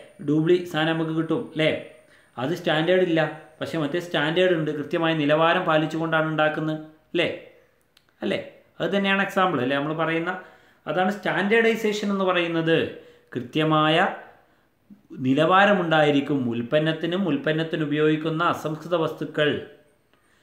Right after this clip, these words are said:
അതുപോലെ ഉപകരണങ്ങൾ, യന്ത്രങ്ങൾ, എല്ലാത്തിനും നിലവാരമുണ്ടായിരിക്കും. ഓക്കെ, ആ നിലവാരം അനുസരിച്ച് കൊണ്ടായിരിക്കണം ബിസിനസ്സിലെ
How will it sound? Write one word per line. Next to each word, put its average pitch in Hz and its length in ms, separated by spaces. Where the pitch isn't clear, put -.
അതുപോലെ 143 380
ഉപകരണങ്ങൾ, 156 640
യന്ത്രങ്ങൾ, 147 600
എല്ലാത്തിനും 156 640
നിലവാരമുണ്ടായിരിക്കും. 143 1300
ഓക്കെ, 139 340
ആ 143 140
നിലവാരം 190 540
അനുസരിച്ച് 170 440
കൊണ്ടായിരിക്കണം 143 640
ബിസിനസ്സിലെ 165 720